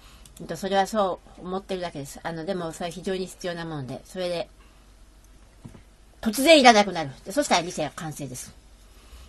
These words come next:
うんと、それっていうのは、うんと、その、いる途上にある人は何が何だかわかんないんですけれども、でも、うんと、和道さんについて、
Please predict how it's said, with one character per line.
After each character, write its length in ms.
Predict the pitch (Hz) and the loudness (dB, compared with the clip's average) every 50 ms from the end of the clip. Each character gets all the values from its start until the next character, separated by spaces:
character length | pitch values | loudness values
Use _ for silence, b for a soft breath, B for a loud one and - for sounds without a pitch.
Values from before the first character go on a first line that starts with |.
| b - | b -12
う 80 | 170 180 | -10 -8
ん 80 | 170 | -6
と、 120 | - 180 160 | -6 -6 -6
そ 100 | - 202 | -2 0
れ 100 | 202 202 | 0 0
っ 40 | 208 | 0
て 120 | - 208 | 0 -2
い 20 | 208 | 0
う 60 | 208 | 0
の 100 | 196 175 | 0 0
は、 300 | 160 160 156 156 151 151 - | -2 -2 -2 -2 -4 -6 -8
う 80 | - 165 | -10 -12
ん 100 | 165 147 | -10 -10
と、 100 | - 151 | -10 -10
そ 100 | 160 165 | -10 -8
の、 500 | 160 156 151 151 151 147 147 147 143 151 147 - - - - - - - - b b b b b b b b b - - - | -8 -6 -6 -6 -6 -6 -6 -8 -8 -10 -12 -16 -20 -20 -20 -20 -20 -20 -20 b b b b b b b b b -20 -14 -8
い 80 | 196 | -6
る 120 | 196 214 208 | -4 -4 -2
途 100 | 208 190 | -2 0
上 180 | 185 208 202 | 0 0 2
に 120 | 202 208 196 | 2 2 2
あ 60 | 196 | 0
る 60 | 190 | -2
人 140 | - - 175 | -4 -4 -6
は 80 | 156 | -4
何 220 | 156 156 160 170 170 | -4 -6 -6 -8 -10
が 80 | 175 | -10
何 160 | 175 170 165 151 | -10 -10 -10 -10
だ 80 | - | -10
か 80 | - 131 | -10 -10
わ 100 | 131 - | -10 -10
か 100 | 143 147 | -10 -10
ん 80 | 156 | -10
な 60 | 156 147 | -10 -10
い 60 | 143 | -12
ん 40 | - | -12
で 80 | - | -14
す 120 | - - - | -16 -18 -16
け 80 | - | -16
れ 60 | - | -16
ど 100 | - 139 | -14 -14
も、 160 | 135 - 110 - | -14 -14 -12 -10
で 100 | - 165 | -10 -8
も、 200 | 156 151 151 - b b b b b b b - | -8 -8 -10 -12 b b b b b b b -14
う 40 | - | -10
ん 20 | - | -6
と、 60 | 175 | -4
和 120 | 175 190 190 | -2 -2 -2
道 140 | 185 180 | -2 -4
さ 140 | 160 - 156 | -6 -6 -8
ん 60 | 151 | -8
に 80 | 143 143 | -10 -10
つ 140 | - - 185 | -12 -10 -10
い 120 | 165 156 | -10 -4
て、 260 | - - 202 196 - | -2 0 0 0 -2